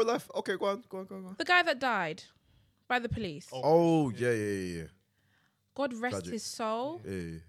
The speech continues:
Speaker 2: Disgusting.
Speaker 3: Yeah.
Speaker 1: Mm. It's
Speaker 2: Nothing's
Speaker 1: terrible.
Speaker 2: happened.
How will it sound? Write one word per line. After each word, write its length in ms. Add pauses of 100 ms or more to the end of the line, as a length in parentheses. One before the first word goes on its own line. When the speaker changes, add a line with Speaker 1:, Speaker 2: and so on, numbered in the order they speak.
(220)
Speaker 2:
Disgusting. 1000
Speaker 3:
Yeah. 120
Speaker 1:
Mm. 220 (1600)
It's 60
Speaker 2:
Nothing's 340
Speaker 1:
terrible. 0 (220)
Speaker 2:
happened. 240